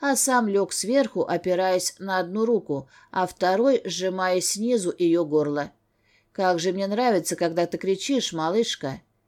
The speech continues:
Он еще быстрее заработал бедрами, со всей силы вбиваясь в нее и сходя с ума от того, как она ощущалась под ним, вокруг него. «Алекс!» Ее внутренние мышцы сжали его член так сильно,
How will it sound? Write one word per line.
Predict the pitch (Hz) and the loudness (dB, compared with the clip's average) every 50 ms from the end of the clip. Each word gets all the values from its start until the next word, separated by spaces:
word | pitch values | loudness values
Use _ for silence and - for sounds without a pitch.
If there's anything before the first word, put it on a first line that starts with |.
| _ _ _ _ _ _ _ _ | _ _ _ _ _ _ _ _
Он | - 285 302 277 | -2 0 2 2
еще | 262 - - 262 247 220 | 2 2 2 2 2 4
быстрее | 208 214 202 - - 202 202 208 202 180 | 4 2 2 2 0 2 4 4 4 4
заработал | 165 170 160 170 160 151 160 156 - 160 151 | 2 2 2 2 2 2 0 0 2 0 -2
бедрами, | 143 143 147 147 147 151 165 208 220 226 233 226 - - - _ - | 0 0 0 0 0 0 -2 -4 -4 -4 -6 -6 -10 -16 -20 _ -8
со | - - 220 214 | -4 0 0 0
всей | 202 - - 233 226 208 | 0 0 0 0 0 2
силы | - - - 254 262 254 240 226 | 0 0 0 2 4 4 4 4
вбиваясь | 202 185 180 202 196 175 190 202 226 226 214 - - | 4 2 0 0 2 2 2 2 2 2 2 0 -2
в | - | -4
нее | 185 180 170 160 165 156 | -6 -6 -2 0 0 0
и | 156 - 180 | 0 0 -2
сходя | - - - 196 185 175 180 185 185 | -2 -2 0 -2 -2 0 0 0 0
с | 180 - 214 | 0 -2 -4
ума | 202 202 214 214 - | -4 -2 -2 -2 -2
от | - 160 151 - - | -2 -2 -4 -4 -4
того, | - 156 170 196 247 269 262 - - - - _ _ | -4 -2 0 2 2 0 0 -2 -6 -20 -20 _ _
как | - 247 240 233 240 | -2 0 0 2 2
она | 233 226 226 233 247 240 | 2 2 2 2 0 0
ощущалась | - - 214 - - 220 196 - - - 190 196 196 190 175 - - | 0 -2 -4 -4 -2 -4 -4 -4 -2 -2 0 0 0 0 0 -2 -2
под | - - 160 151 147 160 | -2 -2 -2 -2 -2 -2
ним, | 190 214 214 170 - - _ _ _ _ | -4 -4 -4 -4 -6 -10 _ _ _ _
вокруг | - 143 151 156 147 - 185 185 - - | -8 -4 -4 -4 -4 -4 -4 -6 -4 -4
него. | 165 160 156 190 226 226 202 156 - _ _ _ _ _ _ _ _ _ | -4 -4 0 2 4 4 2 0 -4 _ _ _ _ _ _ _ _ _
«Алекс!» | - 269 277 269 254 208 165 139 135 - - - - - - _ _ _ | -2 2 4 6 6 6 4 2 0 -2 -4 -4 -4 -6 -10 _ _ _
Ее | - 220 233 233 285 285 | -2 0 2 2 4 4
внутренние | 254 240 254 269 247 - 240 247 233 233 233 226 | 4 4 2 2 0 0 0 2 4 4 4 4
мышцы | 220 240 269 254 - - - 233 | 4 4 4 2 0 -2 -2 -2
сжали | 214 185 175 170 190 196 202 196 185 185 175 - | -2 -2 -2 0 2 2 4 4 4 2 2 2
его | 175 180 160 165 170 | 0 0 0 0 0
член | 165 - - 190 190 185 170 160 | -2 -4 -4 -2 0 0 0 0
так | - 165 151 147 - | 0 -4 -4 -2 -2
сильно, | - - 269 285 254 226 180 143 139 | -2 0 2 2 2 2 0 -4 -6